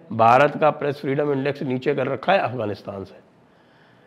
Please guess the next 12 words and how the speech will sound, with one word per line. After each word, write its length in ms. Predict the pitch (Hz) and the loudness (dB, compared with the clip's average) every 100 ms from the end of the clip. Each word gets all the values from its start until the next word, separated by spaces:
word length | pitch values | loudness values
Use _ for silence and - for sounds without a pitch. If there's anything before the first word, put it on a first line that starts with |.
| _ _ _ _ | _ _ _ _
तो 60 | 262 | 4
ये 220 | 226 262 | 6 8
झूठे 460 | 202 170 180 208 247 | 6 6 6 8 10
आंकड़े 360 | 214 214 226 | 10 8 8
देके 360 | 220 208 208 220 | 8 6 6 4
क्या 220 | 220 202 | 6 4
तुम 220 | 208 208 | 4 0
टुकड़े 340 | 190 170 175 170 | 0 2 4 6
टुकड़े 320 | 165 165 165 | 4 4 6
कर 160 | 165 165 | 4 4
लोगे, 320 | 165 170 202 | 4 4 2
मिस्टर? 400 | 180 - - | 2 4 4